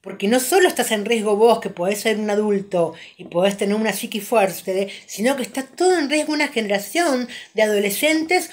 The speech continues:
jóvenes y púberes. No lo permitas más. Esto empieza como un juego y después se siguen pasando y pasando tu teléfono y, y, y, y enganchándote en un teléfono y cooptándote y cooptándote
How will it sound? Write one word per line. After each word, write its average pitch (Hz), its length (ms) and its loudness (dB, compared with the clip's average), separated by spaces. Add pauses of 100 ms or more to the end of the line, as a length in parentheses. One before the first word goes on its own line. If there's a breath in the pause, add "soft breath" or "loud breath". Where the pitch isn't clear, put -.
(140 loud breath)
jóvenes 269 560 0
y - 60 -20
púberes. 214 680 0 (280 loud breath)
No 285 160 4
lo 339 120 4
permitas 269 460 -2
más. 302 420 0 (280 loud breath)
Esto 254 220 2
empieza 247 440 0
como 226 160 2
un 320 140 2
juego 320 580 2 (220 loud breath)
y 214 60 -8
después 220 340 2
se 233 100 0
siguen 262 400 -2
pasando 277 460 0
y 247 40 -4
pasando 240 600 0 (220 loud breath)
tu 214 120 -12
teléfono 233 640 0 (220 loud breath)
y, 214 80 -4
y, 196 600 -4 (280 loud breath)
y, 208 280 -6
y 208 80 -4
enganchándote 208 680 0
en 269 120 0
un 269 160 -2
teléfono 262 440 2
y 240 60 -2
cooptándote 254 720 -2
y 285 80 -2
cooptándote 247 800 -2